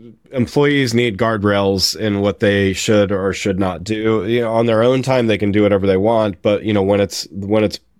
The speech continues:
done for the organization and with the organization's data and information, there have to be some guardrails. It's not just enough to say, "Oh, well, you know, she knows data and A I or whatever, let her just, like, run wild," or whatever. It's like,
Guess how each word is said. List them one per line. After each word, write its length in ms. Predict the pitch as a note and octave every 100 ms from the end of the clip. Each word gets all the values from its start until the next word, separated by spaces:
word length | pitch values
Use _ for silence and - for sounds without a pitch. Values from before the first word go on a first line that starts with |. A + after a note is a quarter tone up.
| A2+
done 380 | A2+ A#2+ A#2 A2+
for 280 | G#2 A#2 A#2
the 120 | G#2+
organization 760 | G#2 G2+ G2+ F#2 G2+ F#2+ G#2 G2
and 160 | F#2
with 320 | G2 G#2 - _ _ _ _ -
the 80 | G#2+
organization's 840 | G2+ G2+ F#2 F#2+ F#2+ G2+ F#2 F2
data 400 | F#2+ F#2+ F#2+ F#2
and 80 | F#2
information, 800 | F2+ F#2 F#2+ G2 - G2+ F#2+ - _ _ _
there 120 | B2 G#2+
have 300 | C3 B2 -
to 80 |
be 140 | G#2 G#2
some 200 | G#2 F#2+
guardrails. 560 | F#2+ F#2+ G2+ A#2+ B2
It's 220 | A2 A2+ B2
not 240 | B2 A#2
just 240 | A#2+ -
enough 300 | G#2+ G2+ F#2+
to 100 | -
say, 260 | G2 G#2+ G2+
"Oh, 280 | G2 A2 G#2
well, 500 | G#2+ G#2+ G#2+ G#2 G2
you 140 | A#2 A2
know, 140 | G2+
she 300 | F2 A#2+ A#2
knows 560 | A2+ G#2+ G#2+ G2 F2+ G2
data 540 | A2 G#2+ G#2 G2+ G2+
and 160 | G2 G2+
A 180 | G#2+ G#2
I 260 | G2+ G2+
or 120 | G2+
whatever, 400 | G2+ G2+ G2+ G#2
let 180 | G2 G#2
her 100 | G#2
just, 320 | F#2+ G#2 -
like, 220 | A2+ G2+ -
run 300 | A2+ G#2+ G#2
wild," 380 | G#2+ A2+ A#2+ D3+
or 100 | D3
whatever. 420 | C3+ C3 C3 B2+
It's 200 | A#2 C3+
like, 240 | B2 -